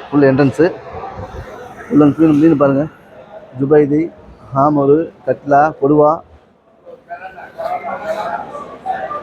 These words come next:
எல்லாம் இங்க இருக்கு பாருங்க. நண்டு, இது வந்து பாலு,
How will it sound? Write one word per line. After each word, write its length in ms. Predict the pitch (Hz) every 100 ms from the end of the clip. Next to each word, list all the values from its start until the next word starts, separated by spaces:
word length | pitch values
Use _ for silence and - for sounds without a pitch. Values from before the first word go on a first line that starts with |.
| - - - - - - - - - 131
எல்லாம் 180 | 143 139
இங்க 100 | 135
இருக்கு 180 | 127 127
பாருங்க. 220 | 120 107 - - - - - - - - - - _ _ - 135
நண்டு, 320 | 139 139 143 151 147 - - _ _ _ - - - - 131
இது 80 | 127
வந்து 180 | 135 131 120
பாலு, 260 | 127 139